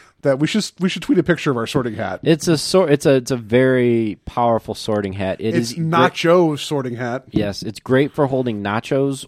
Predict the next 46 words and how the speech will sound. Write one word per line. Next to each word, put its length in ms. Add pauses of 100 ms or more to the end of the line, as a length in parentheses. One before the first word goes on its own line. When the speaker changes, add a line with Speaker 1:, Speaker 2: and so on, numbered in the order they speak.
Speaker 2:
or, 460 (580)
um, 600 (500)
actually 440
any 180
type 280
of 120
piece 240
of 100
paper 340
that 140
we're 140
gonna 180
use 300
for 120
the 80
podcast. 600 (600)
Uh, 420 (120)
and 140
I 80
know 80
you're 100
probably 280
like, 180
"Who 140
the 60
hell 320
puts 280
nachos 500
in 80
a 20
hat?" 400 (300)
Well, 340
the 140
Speaker 1:
Cleveland 380
Speaker 2:
baseball, 60
Speaker 1:
Indians 300
Speaker 2:
the 80
ba-, 60
Speaker 1:
fans 200
do, 220
Speaker 2:
the 100
Speaker 1:
yes. 80
Speaker 2:
baseball 440
stadium 540
does. 420
Speaker 1:
Yeah. 240